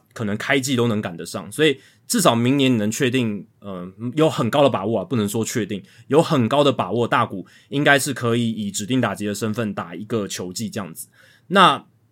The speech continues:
可能，很有可能是二零二五年就可以回归投手丘投球。所以各队，如果你想要竞争大谷的话，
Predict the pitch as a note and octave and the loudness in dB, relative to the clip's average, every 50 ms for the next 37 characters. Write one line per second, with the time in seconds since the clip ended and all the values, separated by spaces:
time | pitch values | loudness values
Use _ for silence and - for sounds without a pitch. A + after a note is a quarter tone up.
0 | _ _ _ - - D3+ D3 C#3 C#3 C3+ C3+ C3+ D3 C#3+ - _ _ _ - C3+ | _ _ _ -4 2 4 4 6 6 6 4 4 2 0 -6 _ _ _ -6 -2
1 | C#3+ D#3 D#3 E3+ E3 E3 C3 A#2 A2 G#2 G#2+ A2 - C3 B2 - - - G#3+ G#3 | 4 4 4 4 6 4 2 2 2 0 -2 -2 -2 -2 -2 -4 -2 2 6 6
2 | F3 C#3 C3 C3+ D3 F#3+ F3 D3 A#2+ A2+ G#2 G2+ G2 G2 G#2 C#3+ B2+ C3+ A#2+ G#2 | 6 6 6 4 6 6 8 8 6 4 2 0 -2 -4 -4 -4 -2 0 0 0
3 | - A#2+ A2 A2 - B2 B2 B2 A#2+ - _ _ _ _ - - A#2+ B2 C3+ C3 | 0 0 -2 0 0 0 0 0 -2 -6 _ _ _ _ -10 -6 -2 -2 0 0
4 | C3+ G#2+ F2+ - - A#2+ G#2+ A2 - - F#2+ E2+ G#2 - - - D2+ F2+ - G#3+ | 0 -2 -2 -4 -6 -6 -6 -6 -8 -12 -12 -12 -10 -10 -10 -10 -10 4 8 8
5 | A3+ F3+ - - _ _ _ _ _ _ _ _ _ _ - C#4 C#4 A3+ G#3+ - | 8 8 6 0 _ _ _ _ _ _ _ _ _ _ 4 8 8 8 10 8
6 | C4 G#3 C3 - - _ _ _ _ _ C#3 F3+ F#3+ G#3 F#3+ G3 F3 F3+ C#3 C#3+ | 6 6 6 2 -2 _ _ _ _ _ 0 4 4 6 6 6 6 6 6 6
7 | D#3+ - G3 F#3 E3 D#3 E3 D#3+ - F3+ D#3 C3 - A2 G2+ G2+ G#2+ D3 B2+ G2+ | 4 4 2 0 2 2 2 4 4 4 4 4 2 -2 -4 0 0 0 0 0
8 | - | -4